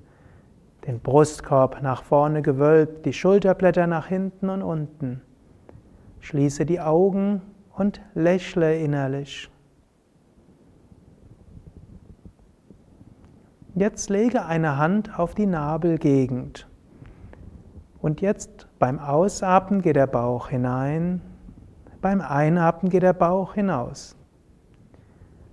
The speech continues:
Atme drei bis vier Sekunden lang aus, der Bauch geht hinein. Atme drei bis vier Sekunden lang ein,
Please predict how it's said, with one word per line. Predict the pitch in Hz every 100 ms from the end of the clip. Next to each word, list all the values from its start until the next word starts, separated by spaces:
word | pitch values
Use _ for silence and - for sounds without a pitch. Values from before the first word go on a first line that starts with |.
| -
Atme | 135 - 139
drei | 135 123 139
bis | 143 139
vier | - 156
Sekunden | 151 147 151 147 - 143
lang | 135 165
aus, | 143 160 180 175
der | 156
Bauch | 135 131 131 120
geht | - 135
hinein. | - 131 127 127 156 233 - - - _ -
Atme | 202 - 220
drei | 160 143 151
bis | 151 147
vier | - 156
Sekunden | 165 160 170 165 165
lang | 156 151
ein, | 165 139 151 196